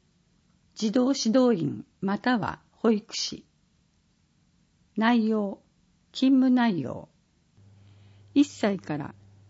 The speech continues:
年長児への集団療育支援など。勤務日時、平日午前九時から午後二時三十分。一日実働四時間三十分。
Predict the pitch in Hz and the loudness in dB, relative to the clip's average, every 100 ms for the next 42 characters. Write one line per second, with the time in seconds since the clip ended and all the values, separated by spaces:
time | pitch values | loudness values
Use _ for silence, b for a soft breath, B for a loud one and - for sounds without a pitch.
0 | - - 262 277 - 269 220 - 165 143 | -20 -2 4 4 4 0 0 -2 -2 -2
1 | 131 - 262 254 247 240 233 226 240 226 | -4 -4 -2 0 2 2 2 2 0 0
2 | - 233 - 247 165 131 143 - - - | -4 -6 0 0 0 -2 -6 -8 -14 -16
3 | - - _ _ - _ _ _ _ - | -20 -20 _ _ -20 _ _ _ _ 4
4 | 285 262 262 233 233 175 147 - - _ | 6 8 6 4 2 -4 -8 -12 -14 _
5 | _ _ _ _ _ _ 262 262 240 240 | _ _ _ _ _ _ 2 2 0 -6
6 | - 233 - _ _ _ _ _ _ _ | -4 -8 -8 _ _ _ _ _ _ _
7 | - 269 269 247 185 - 247 233 - 147 | -2 0 2 2 0 -4 -4 -4 -6 -8
8 | 147 - _ _ - 240 233 180 214 240 | -8 -14 _ _ -2 0 2 0 0 -2
9 | 240 190 214 208 208 - - 131 101 - | -2 0 0 -2 -6 -8 -10 -8 -8 -14
10 | _ _ _ _ _ _ _ _ _ _ | _ _ _ _ _ _ _ _ _ _
11 | _ 180 254 269 277 254 220 226 220 233 | _ -6 2 2 4 0 -2 -4 0 0
12 | 220 - - 196 233 233 220 160 165 196 | 0 -6 -6 -4 -2 -2 -2 -2 -2 -2
13 | 196 185 _ - 113 | -4 -10 _ -8 -8